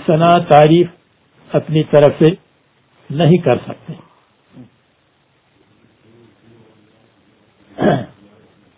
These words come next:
یہ کلمات رسول اللہ صلی اللہ علیہ وسلم سجدے میں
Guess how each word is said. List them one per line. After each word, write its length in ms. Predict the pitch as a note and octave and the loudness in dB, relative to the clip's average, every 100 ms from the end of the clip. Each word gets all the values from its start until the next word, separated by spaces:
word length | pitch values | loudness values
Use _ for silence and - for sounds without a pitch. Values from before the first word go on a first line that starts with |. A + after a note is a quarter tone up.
| _ F#2 _ _ _ _ _ _ _ _ _ _ _ _ _ _ _ - | _ _ _ _ _ _ _ _ _ _ _ _ _ _ _ _ _ -10
یہ 300 | C#3+ F#3 F#3+ - | -2 0 0 0
کلمات 540 | D3+ D#3 D#3 D#3 - | 0 2 2 0 0
رسول 380 | C#3 - D3+ C#3+ | -8 -6 -4 -2
اللہ 200 | C#3 C3 A#2+ | 0 0 -2
صلی 80 | C3+ | -2
اللہ 120 | C3 | -2
علیہ 200 | C3 C3 | -2 -2
وسلم 380 | - B2 B2+ C3 A#2+ _ _ _ _ _ _ _ _ - | -4 -2 -4 -6 -14 _ _ _ _ _ _ _ _ -6
سجدے 360 | D3 B2+ D#3+ D#3+ | -4 -2 0 0
میں 200 | E3 | 2